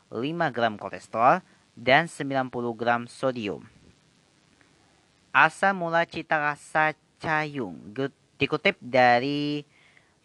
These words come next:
Times of India, gaya memasak cayung berasal dari Lawsonia, Amerika Serikat. Resep itu ditemukan oleh sekelompok orang asal Perancis yang merupakan imigran ke Kanada. Mereka diasingkan dari Kanada dan akhirnya mengetap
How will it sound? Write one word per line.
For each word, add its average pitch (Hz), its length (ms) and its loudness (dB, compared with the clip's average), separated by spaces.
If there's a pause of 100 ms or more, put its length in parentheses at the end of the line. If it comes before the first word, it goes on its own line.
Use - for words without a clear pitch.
Times 147 320 2
of 135 240 2
India, 127 480 0 (640)
gaya 127 320 0
memasak 135 540 -2 (580)
cayung 127 480 2
berasal 120 400 0
dari 123 320 -2
Lawsonia, 120 880 -4
Amerika 107 400 -6
Serikat. - 480 -10 (540)
Resep 123 240 -2
itu 156 160 -4
ditemukan 143 480 -2
oleh 135 240 -4
sekelompok 127 640 -4
orang 127 240 2
asal 127 320 -6
Perancis 131 640 -8
yang 120 240 -4
merupakan 113 480 -6
imigran 135 720 -4
ke 127 160 -12
Kanada. 95 560 -8 (640)
Mereka 110 400 -2
diasingkan 123 720 -4
dari 120 160 -4
Kanada 107 480 -2
dan 123 160 -4
akhirnya 127 400 -8
mengetap 131 400 -4